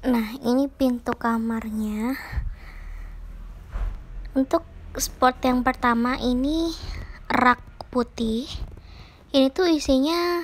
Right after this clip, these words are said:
semuanya beauty stuff, kayak misalkan aku taruh lipstick aku kayak gini,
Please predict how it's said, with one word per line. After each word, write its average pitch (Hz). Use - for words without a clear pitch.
semuanya 254
beauty 240
stuff, 220
kayak 208
misalkan 202
aku 185
taruh 190
lipstick -
aku 214
kayak 196
gini, 214